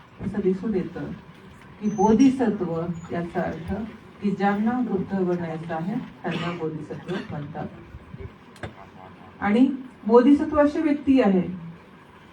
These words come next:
की त्यांना दुसऱ्यांचं जे दुःख आहे ते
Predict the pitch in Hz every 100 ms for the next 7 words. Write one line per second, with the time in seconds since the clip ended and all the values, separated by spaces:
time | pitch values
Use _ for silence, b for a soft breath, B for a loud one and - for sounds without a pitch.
0 | - - - - - - - 254 240 233
1 | 262 233 - 247 233 254 226 220 240 -
2 | 247 180 165 - 196 240